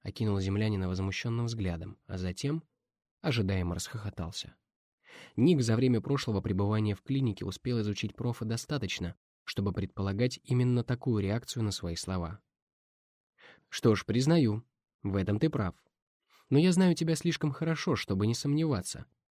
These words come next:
что ты попытаешься извлечь для себя максимум возможного из сложившейся ситуации». «Не без этого, проф, не без этого. Но сами вспомните, когда мы в прошлый раз договорились о сотрудничестве,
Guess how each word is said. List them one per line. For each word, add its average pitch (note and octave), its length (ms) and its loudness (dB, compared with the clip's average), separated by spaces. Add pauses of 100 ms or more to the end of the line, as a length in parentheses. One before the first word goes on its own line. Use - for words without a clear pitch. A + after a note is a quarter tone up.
(320)
что - 200 -2
ты A2 120 4
попытаешься A2+ 720 0
извлечь F#2+ 360 2
для G2 100 0
себя D3 300 -2
максимум A#2 480 0
возможного A2+ 680 2
из F2 100 -6
сложившейся F#2 640 -4
ситуации». - 720 -6 (1080)
«Не A#2 180 4
без E3+ 200 0
этого, G2 300 -2
проф, - 440 -8 (280)
не A2 140 0
без D3 200 0
этого. - 380 -6 (840)
Но F#3 120 4
сами C3+ 280 0
вспомните, - 640 -2 (560)
когда G2+ 280 0
мы G2 80 0
в - 40 -10
прошлый A2 320 -2
раз C3+ 180 -2
договорились G#2+ 540 0
о G#2 60 -4
сотрудничестве, A#2 840 -4